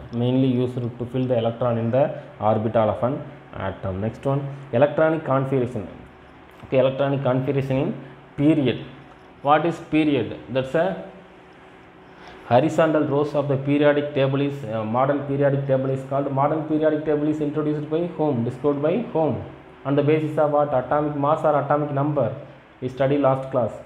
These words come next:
atomic number. Okay, that is in, introduced by Henry Moseley. Okay, see this, the horizontal rows are called period, the vertical columns are called, the vertical columns are called groups.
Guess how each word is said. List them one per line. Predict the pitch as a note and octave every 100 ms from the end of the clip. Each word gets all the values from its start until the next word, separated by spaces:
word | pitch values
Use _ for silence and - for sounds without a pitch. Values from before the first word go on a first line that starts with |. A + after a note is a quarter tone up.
| -
atomic | G#2 C#3 D3+ G3 - - -
number. | A#2 A#2+ A#2 G#2 - - -
Okay, | A#2 D3+ G3 - - - - - -
that | C#3 C3
is | D3 D3
in, | C#3 C3+
introduced | B2+ C3+ C#3+ D3+ C3+
by | D3 F#3+ - - - - - - -
Henry | C3 C#3+ F3+ G#3+ G2+ F#2
Moseley. | G#2+ B2 A#2 A2 G2 - - -
Okay, | G#2 - E3 - - - - - - - - - - - - - -
see | C#3
this, | B2 G2 - G2+
the | A2+
horizontal | G#2+ C3 D3 E3 D#3
rows | C#3+ D3 D3
are | C#3 C3+
called | C3 A#2+ -
period, | C#3 D3 F#3
the | F3+
vertical | B2+ C3 D#3 D#3
columns | D3+ C3+ C#3+ C3+
are | C3 C3
called, | B2+ C3
the | F3+ C4 - - - - - - - - A2+
vertical | A#2 C#3+ D3+ C#3+
columns | C3 C#3 -
are | B2+ -
called | B2 C3 F#3+ - - - A2
groups. | A2 C3 A2+